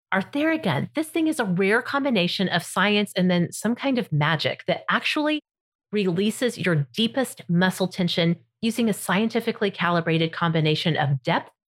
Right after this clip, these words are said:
speed, and power. And now it's as quiet as an electric toothbrush. That's because the all-new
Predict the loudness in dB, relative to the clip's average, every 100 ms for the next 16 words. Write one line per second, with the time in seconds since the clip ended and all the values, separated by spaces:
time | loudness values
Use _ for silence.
0 | _ -12 -8 -2 2 2 2 0 0 0
1 | 2 2 2 2 4 4 4 2 0 -2
2 | -8 _ _ _ -2 0 -2 -4 0 0
3 | 0 -2 -4 -2 -2 0 0 0 -2 -4
4 | -4 -4 -4 -2 -2 0 0 -4 _ _
5 | _ _ _ _ _ _ -4 -2 -4 -2
6 | 0 -2 -6 -4 -2 0 0 0 0 -2